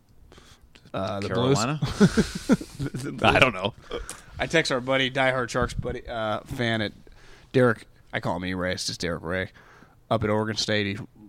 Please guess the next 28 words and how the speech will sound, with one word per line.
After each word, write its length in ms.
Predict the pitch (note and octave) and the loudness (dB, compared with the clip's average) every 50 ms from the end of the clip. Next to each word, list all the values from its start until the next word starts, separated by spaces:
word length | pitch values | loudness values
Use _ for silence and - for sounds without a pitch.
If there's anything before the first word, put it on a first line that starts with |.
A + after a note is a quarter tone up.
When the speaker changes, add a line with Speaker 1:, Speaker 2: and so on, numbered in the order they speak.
| - - | -16 -12
Speaker 1:
recruiting 580 | - A2 G#2+ G#2 - B2+ A#2 A2 G#2 G2 F#2+ A2+ - | -10 -8 -8 -4 0 0 2 2 2 0 -2 -4 -4
master, 440 | - G#2 G2+ G2 G2 - - G2+ G2+ - - - | -2 0 0 0 0 -2 -4 -4 -6 -8 -10 -10
I 80 | - | -10
think. 360 | - - F2 D#2+ C#2+ D#2 - - - - | -8 -8 -8 -8 -8 -8 -10 -10 -10 -10
We'll 80 | A2+ A#2 | -8 -8
see. 240 | - D#2+ C#2 E2+ - - - - - _ _ _ - - | -6 -6 -8 -8 -12 -14 -20 -20 -20 _ _ _ -20 -16
It's 560 | - G#2 D2 A1 G1+ G2+ F#2+ - - - - - | -12 -12 -10 -10 -10 -10 -12 -12 -12 -12 -10 -6
time 240 | - - F#2+ F#2 E2+ | -4 -4 -4 -4 -6
to, 120 | C#2+ C#2+ - - - - - | -8 -12 -12 -12 -12 -6 -4
time 140 | B2 G2 F#2+ | -4 -4 -4
to 40 | F#2+ | -4
get 120 | G2 F2+ | -6 -8
it 40 | E2+ G2 | -6 -6
going 240 | G#2+ G2 F#2 E2+ | -6 -4 -4 -6
up 80 | E2 - | -6 -6
there. 200 | F#2 G2 G2 - - - - - | -6 -6 -8 -8 -10 -14 -14 -10
Speaker 2:
Yeah, 200 | A#2 A2 G2+ F#2 - | -8 -6 -4 -4 -4
I 40 | - | 0
saw 120 | - D#3+ | 2 2
they 60 | D3+ A#2+ | 4 4
just 120 | G#2+ - | 4 4
got 100 | - G2+ | 4 4
a 40 | F#2 | 4
quarterback. 540 | - - - G#2 G2 F2+ F2 F2 F2 - - - - - | 2 0 0 0 0 0 -2 -4 -4 -6 -8 -8 0 6
Speaker 1:
But 160 | C3 D3 C#3+ | 8 8 10
he 180 | C#3+ D3+ D3 C3 | 10 10 10 10
knows 240 | C3 A2+ G#2 G#2+ | 10 8 6 8
Speaker 2:
Goldberson. 220 | A2 A2+ G#2 G#2 | 10 10 10 8